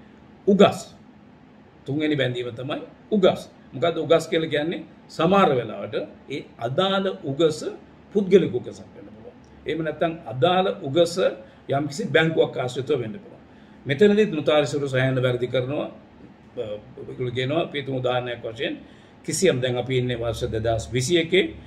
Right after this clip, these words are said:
යම්කිසි උගසක් සිද්ධ වෙලා තියෙනවා දෙදහස් පහේ. ඒ කියන්නේ අවුරුදු දාසයක් විතර පැරණි උගසක්. බැංකුවට. යම්කිසි උගසක් බැංකුවට, අ, දේපලක් බැංකුවට උගස් කරලා තියෙනවා. ඒ උගස අවලංගු වෙලා නැහැ.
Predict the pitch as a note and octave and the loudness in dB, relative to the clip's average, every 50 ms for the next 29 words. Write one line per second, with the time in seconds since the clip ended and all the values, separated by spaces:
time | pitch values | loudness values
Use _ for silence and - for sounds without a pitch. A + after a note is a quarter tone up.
0 | - - - - C#3+ D#3+ F3+ F#3 F#3+ G#3+ - A#3+ G3 D3 C#3 D#3 D#3 D#3 D#3 D#3 | -20 -12 -6 -2 0 0 0 2 0 0 0 0 0 2 2 2 2 0 0 -2
1 | D#3 - C#3 C3 C3 D3 D3 C#3+ C#3+ C3+ C#3 C#3+ C#3+ D3 - - F4 - - - | -4 -6 -6 -2 0 0 0 0 -2 -2 -4 -6 -4 -4 -4 -6 -6 -8 -12 -16
2 | - - - B2+ C3+ C#3+ C#3 D3 D#3 D#3+ F3 F#3 F3+ - - - - D#3 D3 C#3+ | -20 -20 -4 -2 0 2 4 4 4 4 2 0 -2 -8 -12 -2 2 4 4 4
3 | B2 - - - - - - - - - - - G#2 G2 A#2 C3 D3+ D3 B2 B2 | 4 2 -2 -12 -20 -20 -20 -20 -20 -20 -20 -18 -12 -8 -6 -6 -4 -4 -4 -4
4 | B2+ B2+ B2+ B2 C#3 D3+ B2 G#2+ A#2 A#2 B2 B2+ B2 - C3 B2+ B2 - B2 A2 | -4 -4 -4 -4 -4 -4 -4 -4 -4 -2 -4 -4 -4 -4 -4 -4 -4 -6 -10 -8
5 | C#3 D3 - - - - - - - - - - C#3+ C#3+ C#3 D3 D3 D3 F3+ - | -6 -6 -6 -6 -8 -12 -20 -20 -20 -8 0 2 4 4 4 2 0 0 -2 -4
6 | - - - - C#3+ C3 C#3 A#2 - - - - - - - - - C3+ B2 D3+ | -6 -10 -14 -6 -2 -2 0 -2 -2 -6 -16 -20 -20 -20 -20 -18 -12 -2 2 4
7 | E3 D#3+ - B2 A2+ - - - - - - - - - - A2 B2 A#2+ B2+ B2+ | 4 4 2 0 -6 -10 -10 -14 -20 -20 -20 -20 -20 -16 -12 -10 -10 -6 -4 -4
8 | B2 A#2 A#2 A2 A2+ A#2+ A2+ C#3 B2 A2+ A#2+ A#2+ A#2+ B2 A2 A#2+ B2+ A#2+ A#2+ B2 | -4 -4 -4 -6 -6 -6 -4 -6 -6 -6 -6 -6 -4 -4 -2 -2 -2 -2 -2 -2
9 | A#2 - - - - - - - - - - C3 C3 A#2+ A#2+ B2+ B2+ B2 B2+ B2 | -4 -4 -8 -14 -20 -20 -20 -16 -10 -8 -8 -6 -4 -4 -4 -4 -6 -8 -8 -12
10 | - - - - B2+ A#2 A2 B2 B2+ B2+ C#3 C3+ B2+ - B2+ A#2+ A#2+ B2 B2 B2 | -16 -20 -16 -14 -8 -2 0 2 2 4 4 2 2 0 -4 -8 -6 -4 -4 -2
11 | B2 B2+ B2+ A#2+ A#2+ A#2 A#2+ A2+ - - C#3 C3 C3 B2 B2+ B2+ C#3+ D#3 - E4+ | -2 -2 -2 -4 -2 0 0 -2 -2 -2 -4 -4 -4 -4 -4 -4 -4 -2 -4 -4
12 | D#4+ - - - - - - F3 F3+ F3 E3 F3+ E3+ E3+ F3+ G3+ C4 - - - | -6 -10 -14 -16 -6 0 4 4 4 6 6 4 4 4 2 0 0 0 -4 -12
13 | - - - - - - - D3+ D3 D3+ C#3+ C3+ B2+ C#3 D3 D#3+ D#3+ - A#2 - | -20 -20 -20 -12 -4 0 0 2 4 2 2 2 2 2 2 2 2 0 -2 -6
14 | - | -12